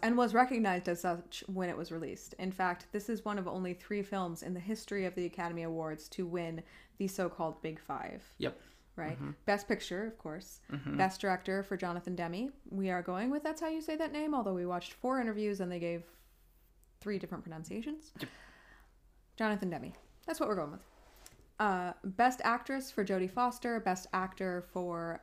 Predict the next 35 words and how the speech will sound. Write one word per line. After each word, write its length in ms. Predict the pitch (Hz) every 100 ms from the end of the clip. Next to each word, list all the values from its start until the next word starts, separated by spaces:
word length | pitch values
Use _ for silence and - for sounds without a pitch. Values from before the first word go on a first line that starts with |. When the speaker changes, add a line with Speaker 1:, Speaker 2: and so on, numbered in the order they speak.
| -
Speaker 1:
Anthony 320 | 180 180 175
Hopkins, 640 | 165 175 - 175 170 170 - - - -
and 200 | 196 190
Best 240 | 190 190 -
Adapted 420 | 175 180 180 175 175
Screenplay 680 | - 196 185 185 175 170
for 440 | 170 - 175 170 165
Ted 340 | - 190 175 -
Tally. 580 | - 185 175 165 156 156 - - - -
Uh, 240 | 160 156
he 240 | - - 190
was 180 | 175 175
adapting 640 | 175 185 185 180 175 170 170
the 180 | 180 175
nineteen 400 | 180 180 190 185
eighty-eight 460 | 185 185 214 233
novel, 640 | 202 202 190 180 175 175 - - - - -
um, 420 | 170 160 - - 190 - _ - 196
by 360 | 190 175 165
Thomas 380 | 165 185 175 175
Harris 380 | 185 165 165 - -
of 140 | 180
the 80 | 170
same 320 | - 170 165
name, 320 | 165 160 170 -
Speaker 2:
Mm-hmm. 200 | - 139
Speaker 1:
which 180 | 190 185
I 120 | 185
read 200 | 170 165 156
in 120 | 160
one 140 | 151
sitting, 320 | 160 - 190 190 - _ - -
by 80 | -
the 80 |
way. 80 | -